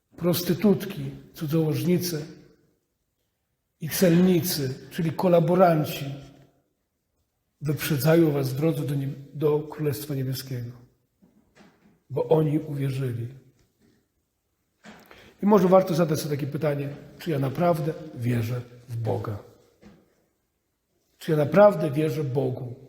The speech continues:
Bo diabeł też wierzy w Boga. Tylko czy ja wierzę Bogu, że to, co On mówi, jest prawdziwe?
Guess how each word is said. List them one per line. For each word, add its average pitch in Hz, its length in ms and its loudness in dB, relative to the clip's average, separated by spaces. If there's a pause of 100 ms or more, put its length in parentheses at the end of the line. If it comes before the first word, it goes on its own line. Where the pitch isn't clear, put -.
(120)
Bo 156 80 -8
diabeł 147 300 2
też 127 240 0
wierzy 123 200 -4
w 123 120 -4
Boga. 117 300 -4 (280)
Tylko 147 220 -6
czy - 140 -2
ja 151 100 4
wierzę 143 280 0
Bogu, 120 440 -2 (400)
że - 120 -16
to, 190 180 2
co 160 160 -2
On 135 60 2
mówi, 139 220 0
jest - 200 -6
prawdziwe? 117 520 -6